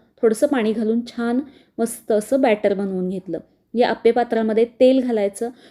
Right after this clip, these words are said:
थोडेसे तीळ घालायचे, अप्पे दिसायला छान दिसतात. यामध्ये हे मिश्रण घालून घ्यायचं, झाकण ठेवून दोन मिनिटे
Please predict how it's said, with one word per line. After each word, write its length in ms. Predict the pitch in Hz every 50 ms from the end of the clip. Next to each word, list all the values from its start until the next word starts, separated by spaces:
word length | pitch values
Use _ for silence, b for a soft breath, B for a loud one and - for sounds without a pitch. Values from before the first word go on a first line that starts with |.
| B B -
थोडेसे 320 | 247 262 254 277 277 320
तीळ 300 | - - 285 277 262 254 254
घालायचे, 360 | 254 226 208 202 202 - 247
अप्पे 320 | - 233 220 - - 214
दिसायला 420 | 208 196 208 202 - 214 202 214 247 277 - -
छान 200 | 233 220 190 180
दिसतात. 340 | 180 180 - - - 160 - b b b b b b
यामध्ये 300 | - 208 196 202 196 214
हे 140 | 220 247 277
मिश्रण 400 | 269 262 254 - 220 220 220 226
घालून 260 | 240 247 214 214 214
घ्यायचं, 380 | 220 220 208 185 185 - 226 262 b b b b b b b -
झाकण 380 | 233 233 220 208 - 294 302 294
ठेवून 300 | 285 285 254 254 247 233
दोन 240 | 226 226 226 233 233
मिनिटे 440 | 233 220 214 208 196 - 214 269